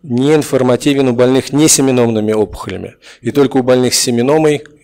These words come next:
проведение, а, П Т К Т с, э, глюкозой может, э, повлиять на, э, дальнейшую тактику лечения. Одной из ошибок является отказ от хирургического лечения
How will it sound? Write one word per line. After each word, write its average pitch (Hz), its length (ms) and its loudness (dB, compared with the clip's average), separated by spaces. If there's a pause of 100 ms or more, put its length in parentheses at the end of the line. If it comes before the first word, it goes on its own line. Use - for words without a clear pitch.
(600)
проведение, 117 840 -2
а, 104 280 -8
П 113 180 0
Т - 80 -4
К 107 120 -4
Т 151 380 0 (140)
с, - 260 -14
э, 104 500 -6
глюкозой 127 580 0
может, 117 520 -2 (420)
э, 110 540 -4 (420)
повлиять 123 680 2
на, 110 420 0
э, 104 600 -6
дальнейшую 113 560 -2
тактику - 420 -4
лечения. 107 420 -4
Одной 117 360 0
из 135 60 0
ошибок 165 360 0
является 127 520 0
отказ 151 380 0
от 117 140 -4
хирургического 120 640 -4
лечения 147 480 -2